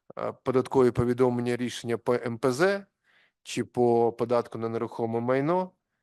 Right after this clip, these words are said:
тим більшими є надходження до органів місцевого самоврядування.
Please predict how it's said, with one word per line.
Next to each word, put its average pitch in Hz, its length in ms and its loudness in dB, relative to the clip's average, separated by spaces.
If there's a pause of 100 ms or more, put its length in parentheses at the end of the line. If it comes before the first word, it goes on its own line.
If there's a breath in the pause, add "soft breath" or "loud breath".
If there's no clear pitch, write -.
(360)
тим 160 160 2
більшими 123 480 -4
є 123 140 0
надходження 113 580 -2
до 107 140 -2
органів 110 320 -4
місцевого 104 380 -4
самоврядування. 101 760 -10